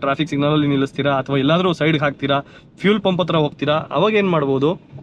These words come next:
ನೀವು ನ್ಯೂಟ್ರಲ್ ಮಾಡಿ ಗೇರ್ ಲಿವರ್ನ, ನೆಕ್ಸ್ಟ್ ಕ್ಲಚ್ ಬಿಟ್ರೆ, ಹ್ಯಾಂಡ್ ಬ್ರೇಕ್ ಅಪ್ಲೈ ಮಾಡ್ಬೇಕಾ ಇಲ್ಲ ಬ್ರೇಕ್ ತುಳ್ಕೊಬೇಕಾ ನಿಮಗೆ ಬಿಟ್ಟಿದ್ದು. ನ್ಯೂಟ್ರಲ್ ಮಾಡಿ ಗೇರ್ ಲಿವರ್ನ ಕ್ಲಚ್ ಬಿಡಬೇಕು, ಬಿಟ್ರೆ ಗಾಡಿ ಆಫ್ ಆಗುತ್ತೆ. ನೆಕ್ಸ್ಟ್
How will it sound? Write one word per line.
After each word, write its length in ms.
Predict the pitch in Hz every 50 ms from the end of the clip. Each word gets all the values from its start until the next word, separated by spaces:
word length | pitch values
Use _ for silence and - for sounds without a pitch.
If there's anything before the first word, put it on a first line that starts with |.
| - - - - - - - - 135 165
ನೀವು 160 | 208 202 226 226 180
ನ್ಯೂಟ್ರಲ್ 340 | 165 190 214 214 233 233 208 175
ಮಾಡಿ 140 | 156 139 135 120 135
ಗೇರ್ 160 | 147 156 151 143
ಲಿವರ್ನ, 320 | 135 127 123 117 120 143 190 247 381 381 381 - - - - - - - - - - - 139
ನೆಕ್ಸ್ಟ್ 260 | 143 - - - 185 185 -
ಕ್ಲಚ್ 220 | 147 147 - 160 160
ಬಿಟ್ರೆ, 240 | 160 135 127 127 120 - - - -
ಹ್ಯಾಂಡ್ 180 | 143 160 165 165
ಬ್ರೇಕ್ 140 | 175 156 151
ಅಪ್ಲೈ 160 | 147 156 156 156 151
ಮಾಡ್ಬೇಕಾ 320 | 147 143 139 139 135 175
ಇಲ್ಲ 140 | 175 156 143
ಬ್ರೇಕ್ 240 | 127 127 143 143 139
ತುಳ್ಕೊಬೇಕಾ 400 | 143 139 - 135 123 131 - 156
ನಿಮಗೆ 260 | 156 131 131 143 135 131
ಬಿಟ್ಟಿದ್ದು. 260 | - - 123 131 170 - - - - - - - - - - - - - - - - 147
ನ್ಯೂಟ್ರಲ್ 340 | 196 247 233 262 240 233
ಮಾಡಿ 260 | 196 180 160 156 170 233 233 - 143
ಗೇರ್ 160 | 156 175 175 165
ಲಿವರ್ನ 320 | 156 135 135 131 156 220 294 262 - - - - -
ಕ್ಲಚ್ 200 | - 185 175 -
ಬಿಡಬೇಕು, 360 | 190 190 170 143 139 120 139 139
ಬಿಟ್ರೆ 320 | 147 180 170 - 185 214
ಗಾಡಿ 260 | 170 147 143 175 - - - - 170
ಆಫ್ 100 | 170 -
ಆಗುತ್ತೆ. 320 | 175 147 131 120 - 117 110 - - - - - - - - - - - - 143 175
ನೆಕ್ಸ್ಟ್ 240 | 180 - - 285